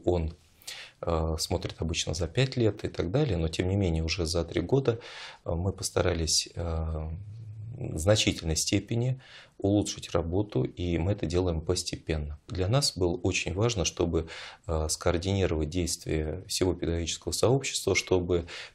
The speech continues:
привлечь на свою сторону учительство, чтобы учительство стало доверять институту, и чтобы, по, по сути дела, отсутствовал административный какой-то нажим и так далее, поскольку мы работаем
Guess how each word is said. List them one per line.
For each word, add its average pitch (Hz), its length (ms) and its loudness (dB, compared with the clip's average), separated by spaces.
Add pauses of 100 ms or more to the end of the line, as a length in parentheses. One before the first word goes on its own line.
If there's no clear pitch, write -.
привлечь 101 420 4
на 80 80 0
свою - 260 0
сторону 85 440 0
учительство, 120 600 -2
чтобы 87 460 0 (300)
учительство 85 800 2
стало 87 380 0
доверять 85 640 0 (420)
институту, 87 800 -2
и 90 400 -2
чтобы, 90 840 0 (480)
по, 87 100 4 (220)
по 95 100 4
сути - 260 -4
дела, 92 220 4
отсутствовал 82 680 0 (280)
административный 87 960 2
какой-то 80 500 -2
нажим 104 480 2
и 87 40 -4
так 85 200 -6
далее, 104 280 2
поскольку - 480 -6
мы 87 120 2
работаем 80 560 0